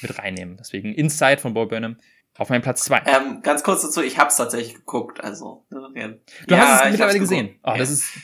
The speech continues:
Speaker 2: Ähm, und hab auch viele der Lieder, also, ja, auch schon vorher gehört gehabt, bevor ich's dann geguckt habe. Deswegen, ich kann mich da eigentlich nur anschließen.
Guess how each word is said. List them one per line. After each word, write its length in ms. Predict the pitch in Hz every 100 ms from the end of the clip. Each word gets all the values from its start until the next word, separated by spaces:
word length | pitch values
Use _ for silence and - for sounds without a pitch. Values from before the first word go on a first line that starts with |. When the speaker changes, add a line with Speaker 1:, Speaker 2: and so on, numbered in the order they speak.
| - _
Speaker 2:
Ähm, 320 | 117 120 123
und 140 | 131 156
hab 140 | -
auch 200 | 151 151 -
viele 400 | 160 151 143 120
der 140 | 127
Lieder, 300 | 127 135 123
also, 600 | 113 113 113 117 113 110 _
ja, 360 | 120 98 110 - _
auch 180 | - 131
schon 120 | - 131
vorher 320 | - 139 143
gehört 320 | 127 131 131
gehabt, 220 | 139 127
bevor 220 | 113 - 123
ich's 100 | -
dann 120 | 117
geguckt 300 | 107 120 110
habe. 200 | 113 110
Deswegen, 400 | 113 - 117 113
ich 100 | -
kann 160 | - 127
mich 100 | 120
da 280 | 127 117 117
eigentlich 260 | 120 120
nur 140 | 127 -
anschließen. 600 | 123 - 127 - 120